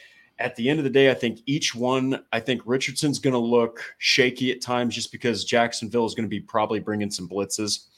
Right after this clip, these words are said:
'cause that's what every team did in the preseason that <laughs> played Richardson. So get ready to see some pressure being brought. But I think Trevor Lawrence is gonna look like himself. Uh, not to say that the Colts can't have a great game against Trevor Lawrence, but, um, they have a very experienced second, uh, inexperienced secondary,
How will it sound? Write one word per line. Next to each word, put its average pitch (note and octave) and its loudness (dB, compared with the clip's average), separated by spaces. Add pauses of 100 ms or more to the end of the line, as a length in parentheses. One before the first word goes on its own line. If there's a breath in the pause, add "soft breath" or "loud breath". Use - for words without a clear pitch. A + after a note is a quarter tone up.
(160 soft breath)
'cause G#2+ -2
that's A2 4
what A2 0
every G#2+ 0
team G#2 -2
did G2+ 0
in F#2+ -4
the F2+ -12
preseason G2+ -4
that F#2+ -10
<laughs> - -20
played A#2 -2
Richardson. A2+ -6 (260 loud breath)
So - -6
get B2 6
ready C#3 8
to C3+ 0
see C3+ 0
some C3+ 0
pressure B2 4
being A2 -2
brought. G#2+ 2 (400 loud breath)
But C3 6
I B2+ 6
think C3+ 2
Trevor A#2+ 4
Lawrence A#2+ 4
is G#2 -4
gonna A2 0
look G#2+ 0
like G#2 0
himself. A2 2
Uh, G2 0
not G#2+ 0
to - -6
say A2+ 2
that G2+ -6
the - -20
Colts A2+ -4
can't - 0 (140)
have A2+ 2
a G#2+ 0
great A2 2
game G#2+ 2
against G#2 -2
Trevor G#2+ 2
Lawrence, G#2+ -2
but, G2 -6 (340 soft breath)
um, G2 0
they G#2+ 0
have G2+ 2
a - -8
very A2 2
experienced A#2 0
second, A2 0
uh, A#2 0
inexperienced A#2+ 0
secondary, G#2 -2